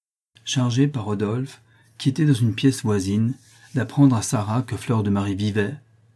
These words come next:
il ne savait que résoudre. La vie de la comtesse était si chancelante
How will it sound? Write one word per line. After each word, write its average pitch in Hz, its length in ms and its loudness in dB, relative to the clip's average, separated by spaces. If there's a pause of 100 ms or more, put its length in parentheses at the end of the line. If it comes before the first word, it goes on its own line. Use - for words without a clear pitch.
(260)
il 131 80 4
ne 117 100 2
savait 101 360 -2
que 98 100 -6
résoudre. 95 580 -4 (800)
La 123 100 0
vie 143 140 6
de 139 60 2
la 113 100 2
comtesse 135 500 0
était 110 220 -4
si 120 160 -4
chancelante 120 720 -2